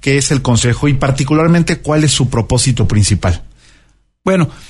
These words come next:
Speaker 2: eh, el Consejo para la Planeación Estratégica, también conocido como Consecro, es una asociación civil que tiene como objetivo impulsar el desarrollo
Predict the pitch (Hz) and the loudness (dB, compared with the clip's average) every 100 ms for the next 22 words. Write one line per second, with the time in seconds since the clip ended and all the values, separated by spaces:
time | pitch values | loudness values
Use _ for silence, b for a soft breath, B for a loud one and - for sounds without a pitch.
0 | B - 190 185 196 - 190 214 208 262 | B -2 0 2 0 -2 -2 2 2 2
1 | 247 254 240 196 135 - - _ _ - | 0 0 2 2 0 -6 -20 _ _ -6
2 | 160 160 156 151 139 196 - 147 165 160 | -2 0 0 0 2 0 -2 -4 -2 -2
3 | 202 - 160 139 104 - - - - 135 | -2 -2 0 0 0 -4 -20 -20 -8 0
4 | 151 165 180 180 160 139 - 165 165 139 | 2 4 2 2 2 2 2 0 2 2
5 | 127 131 127 - 139 - 190 - b b | 2 2 0 2 -2 0 -2 -2 b b
6 | b - 160 196 170 147 139 135 165 165 | b -14 0 2 2 2 0 0 2 2
7 | 156 156 170 156 135 156 165 143 131 120 | 2 2 0 -2 -2 0 0 0 0 0
8 | - 117 151 160 185 - b b b - | -2 -4 0 0 -2 -4 b b b -2
9 | 151 160 160 208 220 190 160 151 175 185 | 0 2 0 2 2 2 2 2 2 2
10 | 190 | 0